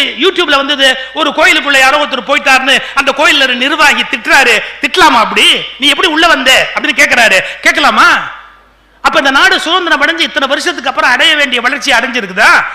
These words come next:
மவுண்ட் பேட்டன் பூரி ஜெகநாத் டெம்பிள்ல பூர்ண கும்ப மரியாதை கொடுத்து வரவேற்கப்படுகிறார். டாக்டர் அம்பேத்கர் வெளியில் நிறுத்தப்படுகிறார்.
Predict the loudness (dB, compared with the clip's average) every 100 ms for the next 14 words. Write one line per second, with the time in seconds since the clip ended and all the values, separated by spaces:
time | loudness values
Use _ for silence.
0 | -14 -16 -4 0 0 -2 0 2 2 2
1 | -2 -2 -2 0 0 0 2 2 2 0
2 | -2 -2 -2 0 2 2 0 -8 -6 0
3 | 2 2 0 0 0 2 4 4 2 -4
4 | -6 -2 0 2 0 0 -2 0 2 2
5 | 2 -2 -10 -2 0 2 2 0 0 -2
6 | 0 2 2 2 0 2 2 0 0 -2
7 | 0 0 2 2 4 2